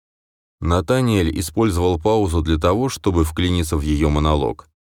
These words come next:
"Я не гожусь на роль отца, и уж точно не сейчас". "А мне и не надо, совсем наоборот, я же тебе говорила. Я уйду далеко от этой вашей войны". "Но когда война закончится",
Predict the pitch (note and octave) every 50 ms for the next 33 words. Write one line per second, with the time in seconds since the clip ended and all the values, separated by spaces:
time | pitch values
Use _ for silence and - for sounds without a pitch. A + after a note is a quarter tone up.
0 | _ _ _ _ - C#2+ E2 F#2+ G#2 A#2 A#2+ C3+ D3 C#3+ C#3+ A#2 - - E2+ D2+
1 | D#2 D2+ D2 D#2 D#2+ D#2 - E2+ C#2+ B1 B1+ - _ - E2+ E2 E2 D#2+ D#2+ -
2 | - - A2 G#2+ - - F#2 F2 E2+ E2+ D#2+ - F2+ E2+ D#2 - - - - -
3 | - _ _ _ _ _ _ - - D3+ E3 F3 F3+ F3+ F3 F3 F3+ F3+ E3 C#3
4 | G#2 E2 D#2 D#2+ D#2+ D#2+ - - - C3+ B2+ - - C#3+ C#3+ D3 D3+ D3+ D3+ D3+
5 | B2+ G#2+ F#2 E2 F#2+ G#2+ A#2 A#2 B2+ B2 - C3 C3 C#3 B2+ C3+ C3 C#3 C#3 B2+
6 | G#2+ F#2 E2 D#2 D#2 D#2+ - - _ _ - F2+ F#2 F#2 F2+ F#2 G2 G#2+ B2+ D3
7 | D3+ B2 F2+ G2+ G2+ A2+ A#2+ - - D#3+ D#3 D3+ - D#3 D#3 D3 D3 C3 B2 C3+
8 | C#3 - - C#3 C3 C#3 C3+ B2+ A#2 G2+ F2+ F2 E2+ - _ _ _ _ _ _
9 | _ _ _ _ - C#2+ C#2+ D2 D2+ D#2+ E2 D#2 D#2 E2+ D#2+ E2 F2 F#2 F#2 F2+
10 | E2 E2+ A2+ A#2+ - D3 B2 G2 - D2+ D#2 - C2 A#1+ -